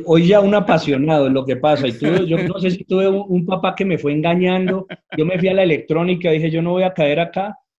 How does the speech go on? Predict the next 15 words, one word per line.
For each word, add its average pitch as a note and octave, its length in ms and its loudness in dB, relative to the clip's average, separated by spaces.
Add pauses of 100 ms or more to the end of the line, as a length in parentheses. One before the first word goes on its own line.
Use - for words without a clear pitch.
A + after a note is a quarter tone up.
(160)
de B2+ 100 -6
alguna C#3+ 300 -4
manera D#3 340 -2
me D#3+ 120 -4
dio C#3 100 -2
la D#3 100 -2
oportunidad, C#3+ 480 -6
hace E3+ 160 -4
veinticuatro D#3+ 720 -4
años F3 280 -6
arranqué C3 340 -6
en C#3 120 -6
T E3+ 100 -4
V D3 160 -4
Cable, F#3+ 380 -8